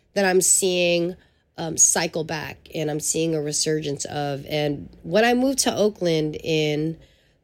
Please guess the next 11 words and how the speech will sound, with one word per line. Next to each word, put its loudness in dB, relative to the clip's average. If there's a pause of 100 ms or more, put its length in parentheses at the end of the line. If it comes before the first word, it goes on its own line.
(120)
uh, -6
twenty 4
eleven, 2
end 4
of 4
twenty 4
eleven, 2
beginning 0
of 0
twenty -6
twelve, -2